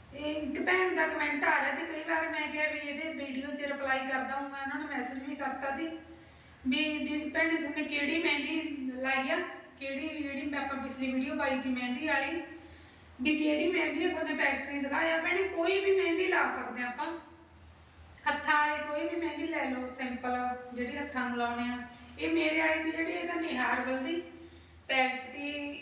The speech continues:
ਇਹ ਵੀ ਲਾਲ ਕਰਦੀ ਆ ਵਾਲ, ਇਹ ਹੈ ਤਾਂ ਵੈਸੇ ਸਿਰ ਵਾਸਤੇ, ਇਹ ਵੀ ਲਾਲ ਵਾਲ ਕਰਦੀ ਤੀ, ਇਸ ਲਈ ਮੈਨੇ ਇਹਦੇ ਵਿੱਚੇ ਪਾ ਲਿਆ ਪਾਊਡਰ, ਇਹ ਲਿਆਂਦੀ ਹੋਈ ਸੀ। ਹੁਣ ਆਪਾਂ ਜਿਹੜੀ ਕੋਈ ਵੀ ਹੱਥਾਂ ਵਾਲੀ ਮਹਿੰਦੀ ਲੈ ਕੇ ਉਹਦੇ ਵਿੱਚ ਪਾਊਡਰ ਨੂੰ ਮਿਕਸ ਕਰਕੇ ਆਪਾਂ ਵਾਲਾਂ ਨੂੰ ਲਾ ਲੈਂਦੇ ਹਾਂ,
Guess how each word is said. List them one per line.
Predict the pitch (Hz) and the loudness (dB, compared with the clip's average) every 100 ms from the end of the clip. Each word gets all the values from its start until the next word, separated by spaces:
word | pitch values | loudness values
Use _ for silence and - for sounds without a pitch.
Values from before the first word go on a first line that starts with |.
| - - - | -14 -8 0
ਇਹ | 262 262 294 311 | 2 2 0 4
ਵੀ | 403 | 6
ਲਾਲ | 359 311 285 294 | 8 6 4 2
ਕਰਦੀ | 285 262 269 | 0 0 -2
ਆ | |
ਵਾਲ, | 254 240 247 - - 294 | 0 0 0 -2 -6 -8
ਇਹ | 311 | -4
ਹੈ | 294 285 | 0 2
ਤਾਂ | 339 | 2
ਵੈਸੇ | 330 302 - 320 294 | 2 0 -2 -6 -6
ਸਿਰ | 294 247 | -4 -2
ਵਾਸਤੇ, | 262 254 - | -2 -2 -4
ਇਹ | 294 294 | -8 -8
ਵੀ | 311 | -6
ਲਾਲ | 269 247 233 | -2 -2 0
ਵਾਲ | 240 233 | -2 -2
ਕਰਦੀ | 233 208 233 - | -4 -8 -10 -14
ਤੀ, | 320 - - - - - - - | -16 -18 -20 -20 -20 -20 -20 -12
ਇਸ | 285 285 | -8 -4
ਲਈ | 294 294 285 285 285 262 269 | 2 2 2 0 -2 -4 -6
ਮੈਨੇ | 254 262 269 | -2 0 0
ਇਹਦੇ | 269 277 294 | 0 -2 -4
ਵਿੱਚੇ | - 269 240 | -6 -2 2
ਪਾ | 247 240 | 4 4
ਲਿਆ | 240 | 2
ਪਾਊਡਰ, | 240 240 233 | -2 -4 -4
ਇਹ | 254 262 | -2 -2
ਲਿਆਂਦੀ | 269 262 226 | -2 -2 -2
ਹੋਈ | 233 233 | -4 -4
ਸੀ। | 247 285 - - - - - - | -6 -8 -10 -16 -20 -20 -20 -10
ਹੁਣ | 285 320 | 0 2
ਆਪਾਂ | 320 320 | 4 2
ਜਿਹੜੀ | 311 311 339 | 2 2 2
ਕੋਈ | 320 320 | 2 0
ਵੀ | 330 | 0
ਹੱਥਾਂ | 320 311 294 | -2 -2 -2
ਵਾਲੀ | 285 | -2
ਮਹਿੰਦੀ | 277 269 - | -2 -2 -2
ਲੈ | 285 | 0
ਕੇ | - 285 | -2 -4
ਉਹਦੇ | 277 311 | -4 -4
ਵਿੱਚ | 311 - | -6 -6
ਪਾਊਡਰ | 269 269 254 | -4 -4 -2
ਨੂੰ | 254 254 | 0 0
ਮਿਕਸ | 247 - | -2 -6
ਕਰਕੇ | 247 233 233 247 | -2 -2 -2 -4
ਆਪਾਂ | 233 233 | -4 -2
ਵਾਲਾਂ | 226 208 226 | 0 0 -2
ਨੂੰ | 220 | -2
ਲਾ | 185 | 0
ਲੈਂਦੇ | 190 196 254 | 0 0 -4
ਹਾਂ, | 294 | -4